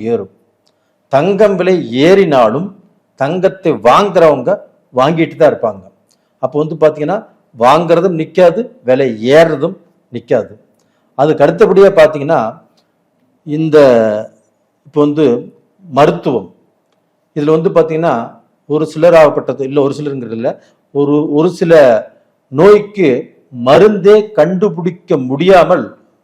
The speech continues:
இன்னுமே நிறைய பேர் கஷ்டப்பட்டுட்டு இருக்கிறாங்க. இதுல உதாரணமா சொல்ல போனா கேன்சர்னு சொல்லலாம். இன்னும் எத்தனையோ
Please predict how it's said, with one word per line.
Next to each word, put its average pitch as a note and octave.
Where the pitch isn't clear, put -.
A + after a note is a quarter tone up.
இன்னுமே E3+
நிறைய D3
பேர் D#3+
கஷ்டப்பட்டுட்டு C3
இருக்கிறாங்க. G#2
இதுல C3
உதாரணமா D3
சொல்ல C3+
போனா C3+
கேன்சர்னு C3
சொல்லலாம். A2+
இன்னும் F#3+
எத்தனையோ F#3+